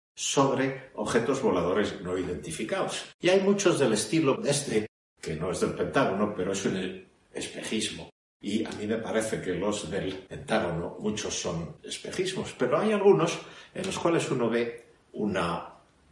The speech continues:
imagen en el radar, un punto o una raya, que se mueve a una velocidad fenomenal, mucho más rápido que cualquier, ah, satélite artificial o aparato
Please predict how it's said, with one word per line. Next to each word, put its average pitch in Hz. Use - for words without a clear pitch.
imagen 113
en -
el 92
radar, -
un -
punto 107
o 85
una 90
raya, 95
que -
se -
mueve 208
a 208
una 190
velocidad 95
fenomenal, 104
mucho 107
más 87
rápido 85
que 85
cualquier, 85
ah, -
satélite 80
artificial 82
o 80
aparato -